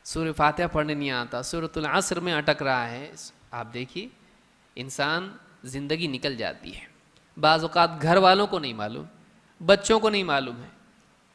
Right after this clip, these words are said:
بچوں کو بیٹھ کے ہم میں سے کتنے لوگ سکھاتے ہیں؟ علم ضروری ہے، مرد، عورت، سب کے لیے ضروری ہے۔ اور ماں باپ کی ذمہ داری بچوں کی تربیت ہے، آگے بھی آئے گا وہ انشاءاللہ۔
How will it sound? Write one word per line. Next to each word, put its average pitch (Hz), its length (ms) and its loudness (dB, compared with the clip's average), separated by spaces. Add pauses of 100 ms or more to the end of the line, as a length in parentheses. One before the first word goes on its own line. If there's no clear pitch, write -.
(120)
بچوں 160 320 -2
کو 185 100 -6
بیٹھ 165 360 4
کے 185 100 -2
ہم 170 160 -6
میں 185 100 -8
سے 185 160 -10
کتنے 185 280 -6
لوگ 165 140 -4
سکھاتے - 440 -10
ہیں؟ 170 160 0
علم 196 260 -6
ضروری 147 460 -4
ہے، - 60 -16 (340)
مرد، 190 340 4 (520)
عورت، 127 420 -2
سب - 400 -6
کے 180 100 -4
لیے 147 100 -4
ضروری 104 400 -14
ہے۔ - 60 -18 (960)
اور 156 220 8
ماں 165 240 4
باپ 208 320 8
کی 220 60 -6
ذمہ 185 200 -2
داری 175 280 2
بچوں 151 320 -6
کی 131 100 -18
تربیت 107 400 -12
ہے، 110 40 -8
آگے 127 220 -2
بھی 123 160 -2
آئے 101 220 -2
گا 85 60 -6
وہ 82 80 -6
انشاءاللہ۔ - 420 -10